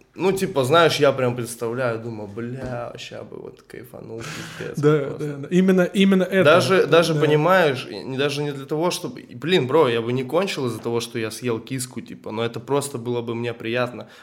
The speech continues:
Speaker 1: Просто потому, что многие люди, опять же, воспринимают секс как что-то чисто физическое. Типа, фрикции — это механика. Делаешь фрикции — происходит вот эта механика. Делаешь эмоции — происходит магия, типа, понял?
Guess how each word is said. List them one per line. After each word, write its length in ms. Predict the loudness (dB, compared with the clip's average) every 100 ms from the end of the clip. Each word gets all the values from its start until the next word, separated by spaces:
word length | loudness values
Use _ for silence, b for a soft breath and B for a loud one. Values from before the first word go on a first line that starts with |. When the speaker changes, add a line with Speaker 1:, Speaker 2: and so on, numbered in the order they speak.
| B
Speaker 1:
Просто 320 | 2 2 0
потому, 380 | -4 -2 0 0
что 160 | -2 -2
многие 420 | 0 -2 -2 -4
люди, 300 | -4 -4 -4
опять 340 | -4 -2 -2
же, 100 | -2
воспринимают 600 | -8 -6 -6 -4 -2 -2 -4
секс 280 | -6 -8
как 160 | -10 -10
что-то 480 | -8 -6 -2 -2 -2 B B B -14
чисто 500 | -8 -8 -2 0 -2 -8 _
физическое. 760 | -6 -4 -4 -6 -8 -10 -12 -14 b b
Типа, 560 | -6 0 0 0 -4 -8
фрикции — 580 | -4 -4 -4 -6 -4 -4 -4
это 220 | -6 -4
механика. 680 | -6 -2 -2 -2 -4 -12 -10
Делаешь 320 | -4 0 0 -2
фрикции — 540 | -6 -8 -8 -8 -8 -8
происходит 560 | -10 -8 -8 -6 -8
вот 140 | -10 -12
эта 180 | -10 -10
механика. 640 | -8 -4 -4 -4 -12 -18 b b b -20
Делаешь 560 | -6 0 2 2 0 -2
эмоции — 440 | -2 -2 -4 -8
происходит 580 | -6 -8 -6 -6 -6 -4
магия, 440 | -2 -2 -4 -12
типа, 280 | -14 -18 -18
понял? 380 | -10 -8 -8